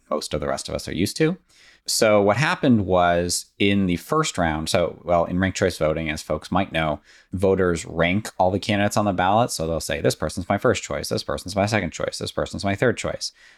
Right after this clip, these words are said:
And then basically what happens is that candidates get successively eliminated from the bottom, and then their voters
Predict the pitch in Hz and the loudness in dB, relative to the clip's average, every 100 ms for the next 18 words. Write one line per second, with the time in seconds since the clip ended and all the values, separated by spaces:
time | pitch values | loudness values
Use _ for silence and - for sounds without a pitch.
0 | - 92 87 92 92 87 87 87 95 90 | -4 0 2 2 2 0 -2 -2 -2 0
1 | 98 87 95 90 92 87 87 - - - | 0 0 0 -4 -2 -2 -4 -4 -6 -2
2 | 92 85 82 - - 87 - - 92 - | 0 0 -2 -6 -4 -4 -4 -6 -6 -2
3 | 90 104 92 87 76 76 85 98 107 123 | -2 -2 -2 -2 -2 -4 -2 0 0 0
4 | 135 - 85 85 - 76 98 143 - 90 | 0 -2 -2 -2 0 0 2 0 0 -2
5 | 87 85 85 82 - - 82 80 82 78 | -2 -2 -2 -6 -12 -4 0 0 2 2
6 | 92 107 110 | 4 2 0